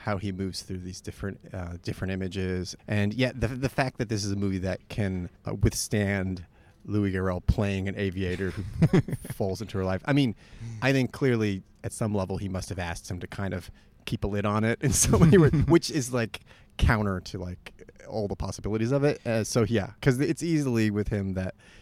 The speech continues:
Speaker 1: it could run away with itself and become, like, a, a self-parody, but
Speaker 2: <laughs>
Speaker 1: no, he's just this kind of extra person there. So I <laughs> guess I'm trying to say remarkably underplayed considering.
Speaker 2: <laughs>
Speaker 1: But yeah, you mentioned, like, Fairy Tale.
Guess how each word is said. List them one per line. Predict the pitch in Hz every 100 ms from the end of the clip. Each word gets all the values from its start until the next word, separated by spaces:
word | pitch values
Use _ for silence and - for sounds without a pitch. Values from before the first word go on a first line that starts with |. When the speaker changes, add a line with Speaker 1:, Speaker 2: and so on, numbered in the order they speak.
| - -
Speaker 1:
it | 107 -
could | 92 95
run | 98
away | 95 95
with | 90
itself | 98 - 95 -
and | 95
become, | - 101
like, | 95 -
a, | 101
a | 101
self-parody, | - 92 - 95 92 92
but | 90 95 - - -
Speaker 2:
<laughs> | - -
Speaker 1:
no, | 98 95
he's | 104 92
just | 95 -
this | 95 -
kind | 98 92
of | - -
extra | 110 - 98
person | - 95 - 92
there. | 92 95 98 -
So | - 113
I |
<laughs> | -
guess | -
I'm | 151
trying | - 139
to | 117
say | 113 - - -
remarkably | 135 185 185 - 151 139
underplayed | 131 123 - 113 101
considering. | - 165 - 165 147 151 139 165 139 135 -
Speaker 2:
<laughs> |
Speaker 1:
But | - 123
yeah, | 135 98 101 - - -
you | 113
mentioned, | 123 120 110
like, | 98
Fairy | - 107 101
Tale. | - 101 98 95